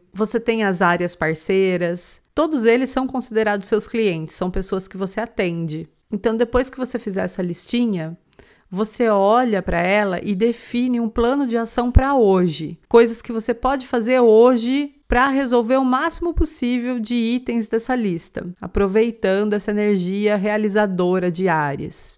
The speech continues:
E no fim do dia, quem sabe você pode aproveitar também a energia de Júpiter com Mercúrio pra comunicar aos seus clientes o que você resolveu fazer hoje e como isso vai impactar positivamente na vida ou no trabalho deles.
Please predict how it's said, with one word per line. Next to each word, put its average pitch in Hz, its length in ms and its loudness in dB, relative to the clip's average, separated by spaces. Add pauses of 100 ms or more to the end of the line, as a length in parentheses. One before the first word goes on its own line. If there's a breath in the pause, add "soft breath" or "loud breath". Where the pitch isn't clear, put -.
E 285 100 -2
no 302 140 4
fim 285 160 0
do 262 140 2
dia, 214 500 2
quem 254 180 0
sabe 233 300 2
você 220 300 0
pode 214 200 0
aproveitar 208 540 0
também 220 280 0
a - 20 2
energia 202 400 2
de 185 140 0
Júpiter 190 420 -2
com - 80 -6
Mercúrio 185 720 0 (380 loud breath)
pra 269 200 2
comunicar 330 760 2
aos 262 80 -6
seus 254 180 -4
clientes 220 560 -2
o 226 60 -2
que 240 120 -6
você 233 220 -4
resolveu 220 380 0
fazer 185 320 0
hoje 196 600 4
e 196 40 -4
como 262 320 2
isso 233 200 -4
vai 220 120 2
impactar 220 600 0
positivamente 220 880 -2
na 196 100 -2
vida 214 300 -2
ou 214 60 0
no 214 60 -2
trabalho 208 400 0
deles. 175 640 -4